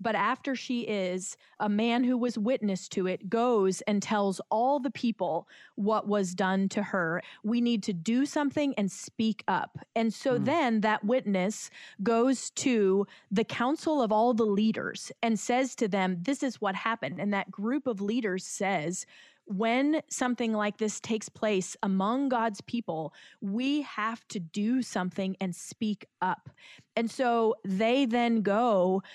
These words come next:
Speaker 1: uh, as leaders to the,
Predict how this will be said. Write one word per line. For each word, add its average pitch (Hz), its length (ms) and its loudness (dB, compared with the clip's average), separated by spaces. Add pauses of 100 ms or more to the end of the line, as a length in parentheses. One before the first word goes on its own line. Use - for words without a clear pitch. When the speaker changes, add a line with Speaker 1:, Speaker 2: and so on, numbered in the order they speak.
(160)
Speaker 1:
uh, 202 240 4
as 240 280 2
leaders 220 680 2 (160)
to 320 380 4
the, 240 400 2